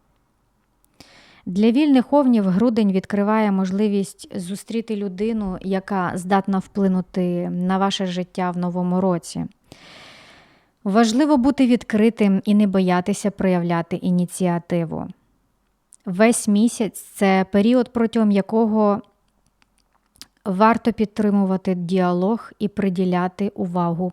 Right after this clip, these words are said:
пар-, потребам партнера. Марс може підсилювати нетерплячість і імпульсивність у стосунках. Тому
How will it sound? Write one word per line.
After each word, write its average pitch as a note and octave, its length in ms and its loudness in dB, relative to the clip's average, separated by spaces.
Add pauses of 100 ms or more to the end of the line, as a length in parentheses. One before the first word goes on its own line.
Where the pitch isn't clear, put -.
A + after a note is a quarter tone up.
пар-, G3 200 -2 (640)
потребам F#3 640 -2
партнера. F3+ 720 -2 (1400)
Марс A#3+ 500 2
може A3 220 2
підсилювати G3+ 760 -2
нетерплячість F#3 1080 -4 (140)
і G3+ 120 -2
імпульсивність F#3 960 -2
у G3 60 -4
стосунках. - 920 -8 (1400)
Тому C4 480 2